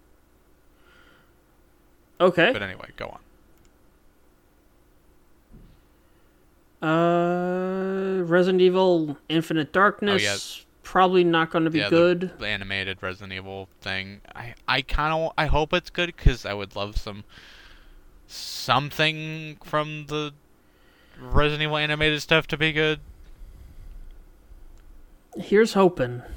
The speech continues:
Speaker 2: Uh.
Speaker 1: Uh, the manga Spriggan is getting a mov-, uh, a net animation.
Speaker 2: Hmm.
Speaker 1: Uh, it,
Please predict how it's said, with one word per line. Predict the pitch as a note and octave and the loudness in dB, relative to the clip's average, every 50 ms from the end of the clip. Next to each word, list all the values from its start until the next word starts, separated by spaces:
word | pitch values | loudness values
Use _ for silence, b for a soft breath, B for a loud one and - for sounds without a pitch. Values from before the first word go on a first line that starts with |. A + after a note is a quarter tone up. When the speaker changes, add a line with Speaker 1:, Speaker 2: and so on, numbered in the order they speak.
| B B B B B B B B B - | B B B B B B B B B -8
Speaker 2:
Uh. | G#2 G#2 F#2+ F2 - F#2 b b b b b b b b b b b b b b b b b b b b b b b _ _ _ _ _ _ _ - - b b b b b b b b b b b b b _ _ _ | -8 -8 -8 -8 -10 -4 b b b b b b b b b b b b b b b b b b b b b b b _ _ _ _ _ _ _ -20 -20 b b b b b b b b b b b b b _ _ _
Speaker 1:
Uh, | D#3 D3+ D3 D3 | 2 4 4 4
the | D3 D3 D#3 | 4 4 6
manga | D#3+ F#3 G3+ G3+ F#3+ F3+ D#3 | 6 8 8 8 6 4 4
Spriggan | - - - - - G3 G#3 C4 C4+ D4+ D#4 D#4 - - - - - - | 2 -2 -4 2 4 6 6 6 6 4 2 -2 -6 -12 -20 -14 0 4
is | E3+ E3 D#3+ D#3+ D#3 D3+ C#3 - | 6 8 8 8 6 4 2 2
getting | - E3+ D#3+ D#3+ D#3 D#3 D3+ D3+ D3 C#3+ C#3 C#3 C#3+ - - - - - | 4 6 8 8 8 8 6 6 4 2 0 -2 -6 -12 -18 -18 -8 -4
a | D3 | 0
mov-, | C#3+ C#3+ D3 D3 D3+ - - | 2 2 2 2 0 -2 -2
uh, | C#3+ C#3+ C#3 C#3 C3+ C3+ - | 0 2 4 4 4 2 0
a | - C#3+ | 0 2
net | C#3+ D3 D#3 D#3+ | 4 4 4 4
animation. | - D#3 D#3+ D#3+ E3 E3 D#3+ E3 D#3+ - - G3+ G#3 G#3 A3 - - - - - - - _ _ _ _ _ _ _ _ _ _ _ _ _ _ _ _ _ _ _ _ _ _ _ _ _ _ _ _ _ _ _ _ _ _ _ _ _ _ _ _ _ _ _ _ _ _ _ _ _ _ _ _ _ _ _ _ _ _ - - | 4 2 2 4 4 4 2 2 2 0 -2 -2 -2 -4 -6 -10 -14 -18 -20 -20 -20 -20 _ _ _ _ _ _ _ _ _ _ _ _ _ _ _ _ _ _ _ _ _ _ _ _ _ _ _ _ _ _ _ _ _ _ _ _ _ _ _ _ _ _ _ _ _ _ _ _ _ _ _ _ _ _ _ _ _ _ -12 -4
Speaker 2:
Hmm. | - | 0
Speaker 1:
Uh, | C3 C3 C3 C3 B2+ B2+ B2 - | 2 4 4 4 4 2 0 -2
it, | - C3+ C3+ | -2 -4 -6